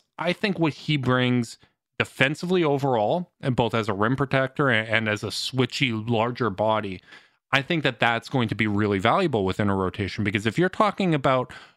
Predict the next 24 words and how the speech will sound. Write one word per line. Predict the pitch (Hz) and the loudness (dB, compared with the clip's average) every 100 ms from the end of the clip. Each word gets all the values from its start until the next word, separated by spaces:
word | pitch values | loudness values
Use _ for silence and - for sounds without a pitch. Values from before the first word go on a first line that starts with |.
| - | -10
shrinking | - - 135 151 170 | -8 -2 0 2 0
their | 156 | 2
rotation, | 143 139 135 123 127 113 131 | 0 0 0 0 -2 -2 -4
assuming | - 202 214 196 | -2 0 0 0
Okoro's | 180 151 143 135 | 0 0 0 0
healthy | - 117 - | 0 0 0
and | 113 104 | 0 0
we | 101 | -2
get | 104 110 | -2 0
our | 113 | 0
normal | 107 104 101 | 2 0 -2
starting | - 104 98 | -2 -2 -2
five, | - - - - - - | -2 -6 -10 -20 -18 -4
if | 127 | -2
you're | 147 175 | 0 -2
shrinking | - 190 175 143 | -2 -2 0 0
down | 127 131 | 0 0
to | 123 | -2
an | 107 | -2
eight-man | 110 123 113 113 | -2 0 -2 0
rotation | 101 - 117 - 110 98 | -4 -2 -2 -2 -2 0
that's | 98 - - - _ - | -2 -4 -20 -20 _ -2
Caris | 123 120 | 0 0
LeVert, | 120 107 107 107 | -4 0 0 0